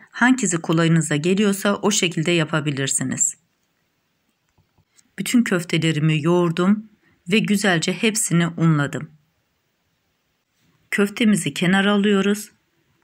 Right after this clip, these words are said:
Hemen yemeğimizi yapmaya başlıyoruz.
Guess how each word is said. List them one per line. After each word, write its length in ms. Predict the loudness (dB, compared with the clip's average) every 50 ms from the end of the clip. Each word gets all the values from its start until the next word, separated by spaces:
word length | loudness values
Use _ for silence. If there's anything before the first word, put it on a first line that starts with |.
| _ _ _ _ _ _ _ _ _ _ -20 _ _ -2
Hemen 240 | 2 2 4 4 4
yemeğimizi 560 | 4 4 4 4 4 4 2 2 0 2 2
yapmaya 460 | 2 2 2 0 0 0 0 2 2
başlıyoruz. 640 | 0 0 0 -2 -2 0 0 2 2 0 -4 -6